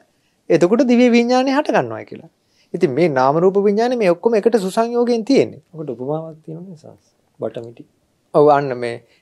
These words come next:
Speaker 1: ඒක අපි ගත්තොත් මේකේ උපමාව අර නල කලාප
Speaker 2: නල
Speaker 1: සූත්‍රය
Speaker 2: කලාප.
Speaker 1: වදාරන්නේ.
Speaker 2: හ්ම්.
Speaker 1: එතකොට නල කලාපේ සූත්‍රය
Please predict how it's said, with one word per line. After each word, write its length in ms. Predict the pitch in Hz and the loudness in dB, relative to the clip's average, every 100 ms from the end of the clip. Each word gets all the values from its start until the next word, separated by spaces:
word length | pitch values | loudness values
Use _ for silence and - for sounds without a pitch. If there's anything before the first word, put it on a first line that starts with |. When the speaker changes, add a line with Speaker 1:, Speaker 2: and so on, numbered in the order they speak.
| - | 0
Speaker 1:
ඒක 200 | 151 160 | 2 4
අපි 180 | 160 160 | 2 2
ගත්තොත් 280 | 165 165 | 0 0
මේකේ 260 | 147 156 147 | -4 -2 -2
උපමාව 340 | 151 165 185 | 0 0 2
අර 100 | 202 | 2
නල 220 | 151 143 190 | 2 2 4
කලාප 280 | 190 143 117 | 4 4 2
Speaker 2:
නල 60 | |
Speaker 1:
සූත්‍රය 320 | 127 123 - | 0 -2 -2
Speaker 2:
කලාප. 140 | 117 120 | -2 0
Speaker 1:
වදාරන්නේ. 440 | 113 107 107 - | 0 -2 -6 -14
Speaker 2:
හ්ම්. 160 | - 101 _ _ - | -20 -20 _ _ 0
Speaker 1:
එතකොට 140 | 151 | 2
නල 160 | 131 127 | 4 2
කලාපේ 320 | 139 156 180 | 4 4 2
සූත්‍රය 400 | 185 202 190 160 | 0 -2 0 2